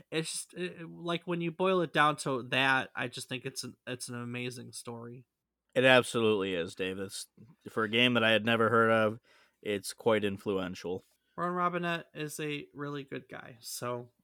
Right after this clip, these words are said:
Speaker 1: um, but that's adventure, and we took an adventure, Rob, so yay!
Speaker 2: Woo! Adventure!
Speaker 1: All right, kiddo, before I take it out of here, what would you like to add to today's episode?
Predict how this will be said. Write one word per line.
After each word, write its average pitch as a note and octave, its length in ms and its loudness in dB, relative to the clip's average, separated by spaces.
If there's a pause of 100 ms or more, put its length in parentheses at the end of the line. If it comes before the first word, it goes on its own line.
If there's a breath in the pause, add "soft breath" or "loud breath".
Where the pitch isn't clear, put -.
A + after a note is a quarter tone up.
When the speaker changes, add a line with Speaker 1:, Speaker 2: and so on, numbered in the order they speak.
Speaker 1:
um, D3+ 480 -12
but E3 140 -4
that's F3+ 220 0
adventure, F#3 600 -2
and D#3+ 120 -4
we E3+ 80 -2
took F#3 200 -8
an G3+ 100 -4
adventure, G#3 460 0
Rob, D3+ 240 0
so - 140 -4
yay! F3+ 1300 2
Speaker 2:
Woo! A4 600 12
Adventure! F#4 1160 4
Speaker 1:
All F3+ 140 8
right, F3+ 280 4
kiddo, D#3+ 520 -2
before E3+ 260 -4
I F3 80 0
take E3 240 -4
it E3+ 80 0
out D#3 180 2
of D3 100 -6
here, C3+ 500 -4 (100)
what C#3+ 640 -4 (120)
would C#3+ 220 -6
you C#3+ 100 -6
like C#3 260 -4
to C#3 200 -10
add C3 600 -2 (280)
to C3 120 -10
today's C3 340 -6
episode? A#2 560 -14